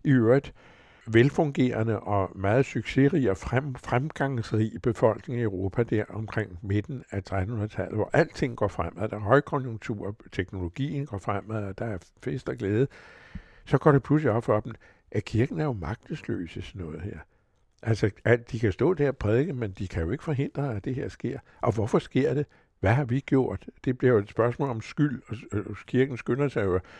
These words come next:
skyde skylden på syndigheden. Og det er der jo mange mennesker, der ikke rigtig kan finde ud af, hvorfor skulle de være så skyldige, at de ligefrem skal lide på den her måde. Og så sker der selvfølgelig det, som jo tit gør i verdenshistorien, man finder nogen at skyde skylden på, som er mere håndterlig. Og det bliver så jøderne,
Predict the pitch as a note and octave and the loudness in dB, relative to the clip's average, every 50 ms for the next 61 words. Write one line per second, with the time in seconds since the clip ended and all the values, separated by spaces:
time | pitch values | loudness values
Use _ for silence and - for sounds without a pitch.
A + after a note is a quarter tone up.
0 | - - - - _ - - - A#2 A2 G2 - - B2 B2 B2+ C3 B2 - A#2+ | -20 -20 -20 -20 _ -10 -2 0 0 0 0 0 0 0 0 0 -2 -4 -4 -4
1 | - - A#2 A2+ A#2 A#2+ D3 C#3 B2+ C3+ A2 G#2 G2+ _ _ - _ _ _ _ | -2 0 0 0 0 0 -2 -2 0 0 -2 -2 -4 _ _ -20 _ _ _ _
2 | _ _ - - G#2+ G#2+ A#2+ D3+ E3 D#3 - - B2 C3+ C3+ A#2+ A#2 A2+ - - | _ _ -8 -4 -2 0 2 2 2 0 -2 -4 -6 -6 -4 -4 -6 -6 -6 -6
3 | A2 A2 - F#2+ G#2+ A#2 B2 B2+ B2+ - - A2+ - - C3 G#2+ A2+ A2+ A2+ A2 | -6 -4 -4 -4 -4 -4 -4 -6 -8 -6 -6 -6 -4 -4 -6 -6 -6 -6 -4 -4
4 | A2 G#2+ A2 A2 A2+ - C#3 - - - A#2 - - C3 B2+ B2+ G#2 A2 G#2 - | -4 -4 -4 -6 -6 -6 -8 -10 -6 -8 -6 -4 -4 -4 -2 -2 -2 -2 -4 -4
5 | A#2 G#2+ A2 - - B2+ B2+ B2 G#2+ - - G#2+ G#2+ G2 - G#2 G2+ B2 A#2 G#2+ | -6 -6 -6 -2 -2 -2 -2 -2 -4 -4 -4 -6 -6 -6 -8 -8 -6 -6 -6 -6
6 | - A2+ A2 - - - - G#2 G#2 G2+ G#2 B2 C3+ C3+ C3 _ - - G#2 G2+ | -6 -8 -8 -10 -10 -10 -8 -8 -6 -4 -2 -2 -2 -2 -4 _ -14 -10 -8 -6
7 | G#2+ B2 C#3 A#2 G#2+ A2 G2+ G2+ G#2+ A2+ - - - - - _ _ - - G#2+ | -4 -4 -4 -6 -6 -6 -6 -6 -6 -8 -10 -16 -20 -20 -20 _ _ -6 -6 -4
8 | - - A2+ - - C#3 C#3 A#2+ A2+ A2 G#2+ G2+ G#2+ A2 A2 A2+ G2+ G#2 A2 A#2 | 0 0 0 4 8 8 8 8 6 4 2 2 2 0 2 2 2 2 2 0
9 | A2+ G#2 F#2+ F2 E2+ - - A2+ A2+ - - F2+ F2+ G2 G2 G2 F2+ F2 F2+ F2+ | -2 -4 -6 -8 -10 -8 -6 -8 -6 -4 -4 -4 -2 0 -2 -2 -2 -4 -4 -4
10 | E2+ F2 F#2 G2+ G#2 - - - - F#2+ F2+ F2+ F#2 F#2 F2 - A2+ - - A2 | -4 -4 -4 -4 -6 -8 -10 -6 -6 -4 -2 -2 -2 -2 -2 -4 -6 -8 -6 -6
11 | G#2 G2 F#2 G#2+ G#2+ G2 - - A2 B2+ C#3+ - - - - - E2+ F2 - - | -6 -6 -4 -4 -6 -6 -4 -4 -2 -2 -2 -2 -4 -6 -6 -6 -6 -10 -6 -6
12 | F2+ D#2+ D2 - - G#2 G2 F#2 F#2 F#2+ F#2 F#2+ G#2 G#2 G#2 G#2 F#2 - - C#3+ | -6 -6 -6 -10 -10 -10 -6 -6 -6 -4 -2 0 -2 -2 -2 -6 -10 -6 -2 -2
13 | A#2 G#2+ A2 A2 G#2 F#2+ _ - - - _ _ _ - F2+ G#2+ A#2 A#2 A#2+ A2 | 0 0 -2 -6 -8 -10 _ -18 -20 -20 _ _ _ -4 0 0 0 4 4 4
14 | F#2+ A2 G#2 G2 F#2+ F2+ F2 F#2+ G#2 A2+ A2+ | 4 4 2 0 0 0 2 2 2 0 0